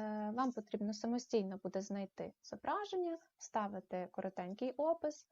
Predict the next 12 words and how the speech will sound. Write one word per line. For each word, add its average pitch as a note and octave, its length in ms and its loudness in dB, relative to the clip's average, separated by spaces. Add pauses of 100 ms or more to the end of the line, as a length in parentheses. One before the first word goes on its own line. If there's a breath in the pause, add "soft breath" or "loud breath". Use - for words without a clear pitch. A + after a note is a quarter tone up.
(320 loud breath)
е, A#3+ 180 0
для B3 160 2
кожного C4 480 0
пам'ятника, A3+ 840 -4
е, G3 120 -6
відеозапис A3+ 800 -2
та, C4 280 -2 (120)
е, G#3 320 -4
карту A#3+ 540 -2
з - 140 -10
місцем G#3 600 -2
розташування. - 720 -6